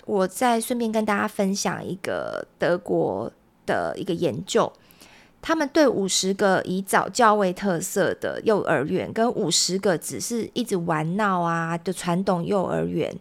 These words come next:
的孩子进行这个追踪比较。一开始啊，在早教的幼儿园的孩子啊，表现出很高的知识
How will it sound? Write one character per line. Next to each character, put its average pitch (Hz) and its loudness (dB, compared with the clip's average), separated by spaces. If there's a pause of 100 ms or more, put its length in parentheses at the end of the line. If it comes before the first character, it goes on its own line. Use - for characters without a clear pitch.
(160)
的 185 -6
孩 151 -4
子 156 -12
进 220 -2
行 165 -4
这 190 -6
个 - -4
追 190 -2
踪 180 -4 (360)
比 - -12
较。 - -2 (680)
一 339 2
开 302 4
始 226 -4
啊， 160 2
在 240 4
早 - -2
教 190 4
的 57 -4
幼 214 4
儿 175 4
园 175 0
的 165 -2
孩 156 -2
子 - -10
啊， 80 -4
表 151 0
现 214 -2
出 202 -4
很 196 -4
高 226 4
的 214 0
知 190 -4
识 196 -4